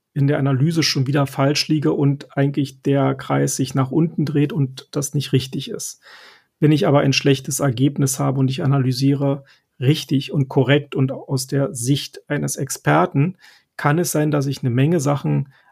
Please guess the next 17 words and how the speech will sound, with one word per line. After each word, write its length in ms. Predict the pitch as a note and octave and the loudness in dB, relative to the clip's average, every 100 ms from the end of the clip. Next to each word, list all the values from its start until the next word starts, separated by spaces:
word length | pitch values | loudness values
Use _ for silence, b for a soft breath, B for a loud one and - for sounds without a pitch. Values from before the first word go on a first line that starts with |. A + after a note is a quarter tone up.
| _ | _
einfach 420 | D3 C3+ C3+ A#2+ | 0 0 0 -4
auflösen, 680 | - C3+ D#3+ - D#3+ D#3+ D#3 | 2 2 2 2 2 2 0
wo 80 | C#3 | 0
man 220 | C3+ C3+ | 0 0
sagt, 300 | C3+ C3+ C3 | 0 -4 -4
hier 180 | - C#3+ | -6 -4
ist 180 | - - | -4 0
das 160 | C#3+ | 0
und 160 | C#3 C3 | 0 0
das 180 | C3+ - | -2 -2
passiert, 500 | C3 C3 E3 E3+ E3+ | -4 -2 0 0 0
das 160 | C#3+ | -8
kann 120 | - C#3 | 0 2
man 160 | C3+ | 2
korrigieren 560 | C3 B2+ C3 A2 D3 E3+ | 2 0 0 0 0 0
und 240 | F#3+ B2+ | 0 0
dann 300 | C#3 C#3 C#3 | 2 2 0